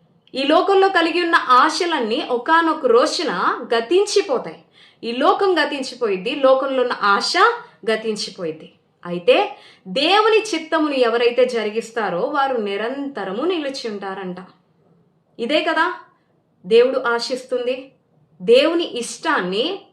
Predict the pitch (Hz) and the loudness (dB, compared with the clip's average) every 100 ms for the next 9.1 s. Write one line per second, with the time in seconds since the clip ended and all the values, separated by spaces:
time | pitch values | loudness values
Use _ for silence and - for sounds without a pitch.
0 | - 220 254 359 349 285 233 214 196 202 | -6 0 2 2 0 -2 -2 -4 -6 -4
1 | 269 339 196 170 214 233 247 294 330 330 | -2 -2 -2 -4 -6 -4 -2 -2 -4 -4
2 | - 294 269 240 233 294 415 - _ - | -4 -2 -2 -4 -4 -2 -4 -6 _ 0
3 | 254 302 - 220 220 - - 220 202 190 | 2 2 -2 -2 -4 -4 -6 -8 -8 -10
4 | 196 190 156 - _ _ _ _ _ _ | -8 -8 -10 -16 _ _ _ _ _ _
5 | _ _ - 262 302 - 381 370 381 330 | _ _ -2 2 2 2 2 2 2 0
6 | 285 311 370 359 320 339 392 330 269 - | -2 0 0 0 -2 0 -2 -2 -6 -4
7 | 262 330 247 269 330 349 359 359 269 196 | -4 -2 0 2 2 0 0 -2 -4 -4
8 | 214 262 311 285 285 233 196 175 160 160 | -6 -6 -4 -4 -6 -8 -8 -8 -8 -8
9 | 185 | -12